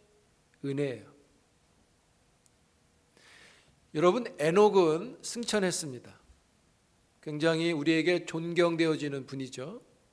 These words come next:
그런데 여러분, 에녹이 승천하기까지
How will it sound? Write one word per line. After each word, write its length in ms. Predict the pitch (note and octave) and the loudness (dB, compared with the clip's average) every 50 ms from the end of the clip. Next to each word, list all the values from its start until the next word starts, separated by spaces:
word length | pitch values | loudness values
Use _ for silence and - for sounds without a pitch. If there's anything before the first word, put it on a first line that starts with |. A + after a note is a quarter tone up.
| _ _ _ _ _ _ _ _ _ _ _ _ _ _ _ _ _ _ _ _ _ _ _ _ _ _ _ _ _ _ _ _ _ _ _ _ _ _ _ _ _ _ _ _ _ | _ _ _ _ _ _ _ _ _ _ _ _ _ _ _ _ _ _ _ _ _ _ _ _ _ _ _ _ _ _ _ _ _ _ _ _ _ _ _ _ _ _ _ _ _
그런데 240 | - G3 G3+ A3 G3+ | 0 4 8 8 10
여러분, 260 | F#3 F#3+ F#3+ G#3 F#3+ | 10 10 8 6 4
에녹이 440 | E3+ E3 F3 F#3+ F#3+ F3 F#3+ G3 F#3 | 4 4 4 4 2 2 0 -2 0
승천하기까지 1300 | - - - A#3 A#3 A3+ G#3+ - - - G#3 G3 G3 F#3 F3+ F3+ - - A3+ F#3 E3+ - D#3 A#2+ G2+ | 0 -2 -4 -6 -10 -12 -12 -10 -8 -6 -4 -2 -4 -4 -4 -8 -6 -2 -2 -2 -2 -2 -8 -10 -12